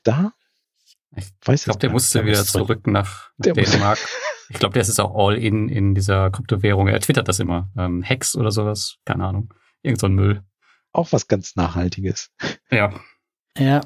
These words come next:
Speaker 3: manche bleiben
Speaker 1: Ja,
Speaker 3: dann wohl
Speaker 1: den
Speaker 3: anscheinend
Speaker 1: müsstet
Speaker 3: doch
Speaker 1: ihr
Speaker 3: stehen.
Speaker 1: eigentlich auch mal einladen, ne? Der kann ja dann noch ganz andere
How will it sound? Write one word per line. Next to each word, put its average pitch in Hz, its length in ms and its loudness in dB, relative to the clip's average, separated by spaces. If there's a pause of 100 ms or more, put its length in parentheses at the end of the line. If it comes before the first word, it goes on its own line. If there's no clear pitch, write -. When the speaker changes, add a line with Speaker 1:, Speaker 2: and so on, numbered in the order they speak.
(380)
Speaker 3:
manche 117 580 2
bleiben 127 380 0
Speaker 1:
Ja, 131 100 4
Speaker 3:
dann 123 100 2
wohl 135 80 6
Speaker 1:
den 175 80 4
Speaker 3:
anscheinend 123 320 4
Speaker 1:
müsstet 220 80 4
Speaker 3:
doch - 100 0
Speaker 1:
ihr 185 80 4
Speaker 3:
stehen. 95 180 0
Speaker 1:
eigentlich 208 680 0 (160)
auch - 180 2
mal 117 240 4
einladen, 90 560 2
ne? 143 240 4
Der 120 460 2 (100)
kann - 160 0
ja 110 100 2
dann 104 180 -2
noch 104 200 -2
ganz - 220 -2
andere 92 520 0